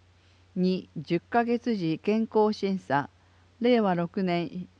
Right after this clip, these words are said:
七月生まれ、実施日五月二十二日木曜。三、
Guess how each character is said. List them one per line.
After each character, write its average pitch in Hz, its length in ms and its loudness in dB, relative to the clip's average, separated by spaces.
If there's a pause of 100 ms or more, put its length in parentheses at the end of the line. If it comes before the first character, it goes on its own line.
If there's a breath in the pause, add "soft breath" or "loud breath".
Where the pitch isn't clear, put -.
(220)
七 - 300 -4
月 233 260 2
生 220 60 2
ま 175 180 2
れ、 143 240 -4 (580)
実 180 100 2
施 196 280 -2
日 156 300 0
五 208 120 2
月 226 300 2
二 208 220 2
十 175 160 0
二 185 160 0
日 180 400 -2
木 143 320 -4
曜。 156 260 -2 (1300)
三、 180 380 -2